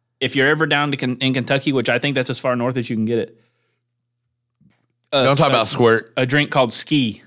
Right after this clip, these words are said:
Speaker 2: Oh, Ski. Okay.
Speaker 1: Have you ever had that?
Speaker 2: I've never had Ski.
Speaker 1: Ski, it tastes like Mountain Lightning to me.
Speaker 2: Yeah?
Speaker 1: Yeah.
Speaker 2: I,
Speaker 1: Like
Speaker 2: I didn't taste a whole lot of difference between the two,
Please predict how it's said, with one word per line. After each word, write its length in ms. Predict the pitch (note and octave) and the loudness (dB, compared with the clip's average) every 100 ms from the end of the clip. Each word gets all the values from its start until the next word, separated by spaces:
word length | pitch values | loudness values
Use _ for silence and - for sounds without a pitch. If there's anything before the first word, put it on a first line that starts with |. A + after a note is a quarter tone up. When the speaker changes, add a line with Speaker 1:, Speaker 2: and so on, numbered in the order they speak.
| _ | _
Speaker 2:
Oh, 160 | G#2 F2+ | 0 2
Ski. 420 | - - F2 D#2 | 0 -4 -4 -6
Okay. 180 | E2 - | -12 -14
Speaker 1:
Have 100 | G2 | -6
you 60 | |
ever 120 | C3+ C3 | -2 0
had 160 | C#3+ | 0
that? 200 | D3 D3+ - _ _ | 0 -4 -8 _ _
Speaker 2:
I've 200 | G#2+ G#2+ | -2 2
never 180 | A#2+ B2 | 2 2
had 140 | A2+ | 2
Ski. 260 | - G#2+ - _ | -4 -6 -8 _
Speaker 1:
Ski, 540 | - D#3+ F3+ G#3 - _ | -4 0 0 -2 -8 _
it 220 | - C#3 | -4 -2
tastes 240 | E3+ E3+ D#3 | 0 0 0
like 140 | B2 | 0
Mountain 240 | C#3+ C3 A#2+ | -2 -2 -2
Lightning 280 | A#2+ A2+ A2 | -2 -2 -4
to 80 | |
me. 220 | G#2+ G2+ - _ _ _ _ _ _ | -4 -6 -10 _ _ _ _ _ _
Speaker 2:
Yeah? 300 | A2 A#2+ E3 _ _ _ _ _ _ | 0 0 -2 _ _ _ _ _ _
Speaker 1:
Yeah. 260 | B2 G#2+ - _ _ | -4 -4 -8 _ _
Speaker 2:
I, 140 | G#2+ C#3 | 2 2
Speaker 1:
Like 240 | G3 A3+ _ - | 0 -4 _ 0
Speaker 2:
I 160 | E3 | 0
didn't 240 | B3+ A3 D#3+ | 0 -6 -2
taste 300 | F#3+ E3+ - | 0 0 0
a 80 | C3 | 0
whole 240 | D3+ D#3 | 2 2
lot 160 | E3 C3+ | 2 2
of 100 | G#2+ | 0
difference 440 | B2 B2 C#3 - | -2 0 -4 -4
between 500 | A2 A2 - B2 C3+ | -4 -4 -2 -6 -4
the 80 | C#3 | -6
two, 360 | - C#3 D3 | -2 -2 -2